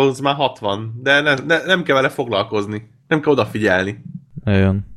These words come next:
Speaker 2: Az a vicces, hogy annak idején, amikor a, ezt az új csapatot a, a néma csajjal, meg a fanboyzos fickóval ott, ö, a Michonne rá akarta sózni Hilltopra, akkor azok teljesen kiakadtak, hogy,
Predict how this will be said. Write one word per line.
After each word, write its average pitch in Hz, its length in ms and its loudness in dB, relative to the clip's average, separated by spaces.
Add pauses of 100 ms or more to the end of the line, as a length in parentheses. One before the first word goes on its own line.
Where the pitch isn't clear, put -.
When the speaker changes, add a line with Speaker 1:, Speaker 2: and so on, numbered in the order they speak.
(640)
Speaker 2:
Az 127 120 2
a 123 60 6
vicces, 117 360 0
hogy 120 80 4
annak 117 340 0
idején, 113 380 4
amikor 110 480 2
a, 104 460 4 (220)
ezt - 180 -2
az 107 100 4
új 113 140 4
csapatot - 580 2
a, 95 320 4 (200)
a 95 60 4
néma 101 400 2
csajjal, 95 580 4
meg 92 220 -2
a 95 180 2
fanboyzos 101 680 2
fickóval 101 680 2 (500)
ott, - 280 -2
ö, 95 420 6
a - 100 -2
Michonne 104 520 2
rá 104 80 4
akarta 95 380 0
sózni 101 400 2
Hilltopra, 101 760 2 (560)
akkor 104 320 2
azok 104 400 0 (560)
teljesen 107 320 2
kiakadtak, 90 600 2
hogy, 95 280 0